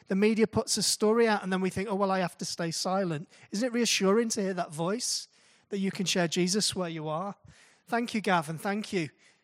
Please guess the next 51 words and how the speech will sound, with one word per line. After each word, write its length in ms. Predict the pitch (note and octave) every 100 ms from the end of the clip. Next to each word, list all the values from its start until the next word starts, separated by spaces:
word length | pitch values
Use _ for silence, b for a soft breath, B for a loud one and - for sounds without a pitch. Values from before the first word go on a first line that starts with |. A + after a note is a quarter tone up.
| b
to 120 | -
the 100 | F3
E 120 | F#3
A. 260 | F3+ F3+ F#3 - -
Uh, 240 | F#3 E3+ A3 G#3+
I 60 | A3
know 80 | F#3
you're 140 | F3
the 100 | E3+
representative 640 | F3 - F3 F#3+ F#3+ F#3+
here 180 | - F3+
for, 140 | D#3 -
s-, 180 | - -
for 100 | -
doing, 200 | E3+ A3+
for 100 | G#3+
contending 640 | - F#3 - A3+ A#3+ A#3
for 140 | G3+ F3+
that 280 | D3+ D#3 -
for 80 |
the 100 | E3
church. 440 | E3 F3+ F3 F#3 -
It's 140 | -
such 480 | - G#3 - - - b b b b
a 40 |
privilege 640 | - - G3 F3+ E3 D3 -
to 80 |
have 100 | F3
this 200 | E3 -
relationship. 680 | E3+ E3 D#3+ - E3+ - E3 _ B B B
I 60 | F#3+
encourage 540 | G3 - A#3+ A#3+ F#3
you 260 | A3 A3+ A3 B B B
to 220 | - G#3
sign 340 | G3 - G3+ G#3
up 160 | A3
for 100 | -
the 80 | G3
individual 440 | G3+ F#3 G3 G3+ F#3
membership 720 | F#3 G3+ G#3 - G#3+ A3 _ - b b b
of 140 | F3+ D#3
the 80 | F#3
E 160 | F#3
A 100 | F#3
if 200 | G3 G3
you're 80 | F#3
willing 220 | F#3 F3+
to 140 | - D3+
do 220 | G3 G3
that. 360 | G3 G3 - _ b b b -
Um, 480 | E3+ E3 E3 E3